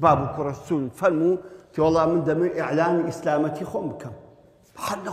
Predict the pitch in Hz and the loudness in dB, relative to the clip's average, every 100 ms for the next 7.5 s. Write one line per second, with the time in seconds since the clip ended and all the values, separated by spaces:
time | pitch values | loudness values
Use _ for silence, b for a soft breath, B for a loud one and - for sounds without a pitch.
0 | 185 226 180 254 220 170 202 175 147 131 | -4 -6 -6 -10 -10 -6 -2 -2 -2 -4
1 | - b b b 180 185 170 165 151 196 | -8 b b b 2 4 4 2 2 4
2 | 175 160 156 160 139 143 143 - 151 143 | 4 4 2 2 -2 -2 -6 0 2 2
3 | 143 - 214 240 B B B 143 208 185 | 0 0 -4 -4 B B B 4 6 6
4 | 170 175 - 139 165 190 160 151 - 156 | 4 2 2 4 6 6 6 2 0 2
5 | 151 151 190 170 185 180 - 180 151 156 | 2 2 0 -2 2 2 4 4 4 0
6 | 160 170 170 165 151 139 170 170 - 294 | 2 2 2 2 -2 2 2 2 -2 -2
7 | - 175 143 - | 0 -2 -2 0